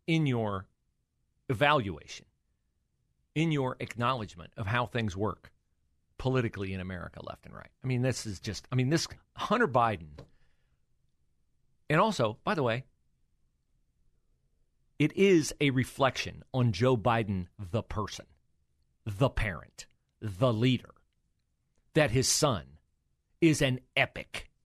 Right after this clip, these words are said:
train wreck. But he's capable, apparently, you think, because some of you voted for him,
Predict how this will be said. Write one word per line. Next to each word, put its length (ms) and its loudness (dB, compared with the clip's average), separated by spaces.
train 400 2
wreck. 360 -14
But 260 2
he's 220 2
capable, 680 -4
apparently, 600 -2
you 200 -4
think, 360 -8
because 340 -8
some 300 -8
of 100 -12
you 200 -6
voted 340 2
for 120 -12
him, 300 -8